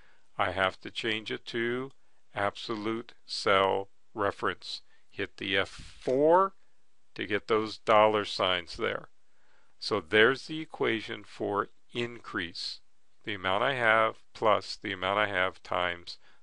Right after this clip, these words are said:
the percent. Hit the enter key. Take that all the way down to the bottom and change it to commas with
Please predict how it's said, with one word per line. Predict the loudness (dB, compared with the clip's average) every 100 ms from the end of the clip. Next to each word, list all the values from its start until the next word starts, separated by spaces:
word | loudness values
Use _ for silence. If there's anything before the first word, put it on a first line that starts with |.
| -14
the | -12
percent. | -8 -6 -4 -4 -6 -16 -20 -20 -20 -12
Hit | -10 -10
the | -6 -4
enter | -2 -4
key. | -4 -4 -4 -12 -20 -20 -20 -20 -20 -20 -20 -20 -20 -20 -20 -20 -20 -20 -20 -20 -20 -20 -20 -20 -20 -16 -8
Take | -8 -4
that | -2 2
all | 2 0
the | -2
way | -2
down | 2 0 0 -6
to | -10
the | -6
bottom | 0 2 2 -4 -14 -20 -20 -20 -20 -20 -20 -20 -20 -20 -20 -20 -20 -20 -20 -20 -20 -20 -20 -20 -20
and | -18 -14
change | -8 -6 -8 -10
it | -12 -14
to | -10
commas | 0 2 2 0 -4 -8 -12
with | -8 -4 -4 -6 -14